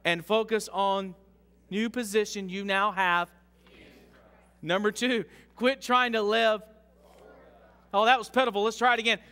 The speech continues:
Quit trying to live. There you go. But live your life. You guys are doing real good over here.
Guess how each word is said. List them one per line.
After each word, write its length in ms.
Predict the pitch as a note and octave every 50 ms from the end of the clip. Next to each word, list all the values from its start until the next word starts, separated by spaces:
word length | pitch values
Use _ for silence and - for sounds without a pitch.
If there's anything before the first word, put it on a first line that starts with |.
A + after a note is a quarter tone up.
| - _ -
Quit 220 | A#3+ C4+ C4+ -
trying 240 | - C#4 C#4+ C#4 B3+
to 80 | B3+
live. 340 | B3 B3 B3 B3+ B3 A#3+ A3+ - - - - _ - - - - - - - - - - - - - - - - - - -
There 160 | F#3 A#3 B3
you 80 | A3+ G#3
go. 300 | G#3 G#3+ A3 G#3+ G#3+ - - - -
But 120 | F#3 G3 G3
live 240 | A3 B3 C4+ A#3+
your 140 | B3 C4 B3+
life. 500 | A#3 A3+ A3+ A3+ G#3+ G#3+ A3 A3 G#3+ - - _ _ _ _ _ _ - - - - - - - - - - - - - - - - - - - - _ _ _ _ _ _ _ _ _ _ _
You 140 | C#3+ D3+ D3+
guys 280 | D#3+ D#3+ D#3 D3+ C3+
are 60 | C#3
doing 300 | B2 C3+ C#3 C3 B2 A#2+
real 200 | B2 C3 C3 B2+
good 200 | A#2+ B2 B2+ A#2+
over 240 | A#2 A2+ A2 G#2+ A2
here. 280 | G#2+ A2+ A2 G#2 F2+